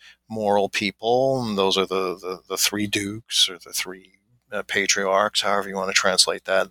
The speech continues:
and then they choose the next nine, and then they choose the territorial lords, and,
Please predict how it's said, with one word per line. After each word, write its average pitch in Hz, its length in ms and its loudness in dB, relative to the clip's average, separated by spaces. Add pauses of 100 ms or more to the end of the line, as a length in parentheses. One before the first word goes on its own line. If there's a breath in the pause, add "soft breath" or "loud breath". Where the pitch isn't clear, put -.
and 92 80 -12
then 85 120 -2
they 160 120 0
choose 120 260 0
the 135 80 -2
next 131 240 4
nine, 101 640 2
and 87 140 -2
then 80 100 0
they 85 160 0
choose 120 300 2
the 123 120 2
territorial 117 680 0
lords, 101 420 2
and, 98 120 -2